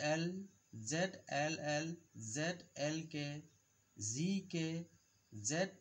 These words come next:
K K. Now,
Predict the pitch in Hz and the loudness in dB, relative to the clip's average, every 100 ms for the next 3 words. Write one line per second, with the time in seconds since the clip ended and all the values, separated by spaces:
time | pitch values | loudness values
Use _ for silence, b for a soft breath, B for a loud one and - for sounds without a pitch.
0 | - - 170 160 143 139 147 170 - - | -10 -2 0 0 -4 -4 -4 -6 -10 -16
1 | 113 131 160 165 - 123 107 - 101 - | -6 -2 -2 -4 -8 -6 -6 -6 -10 -10
2 | - - _ _ _ _ _ _ _ _ | -18 -20 _ _ _ _ _ _ _ _
3 | _ _ _ - _ _ _ _ _ _ | _ _ _ -20 _ _ _ _ _ _
4 | _ _ _ - - _ _ _ _ _ | _ _ _ -20 -20 _ _ _ _ _
5 | _ _ _ _ _ _ _ _ 156 175 | _ _ _ _ _ _ _ _ 4 6
6 | 135 131 | 6 2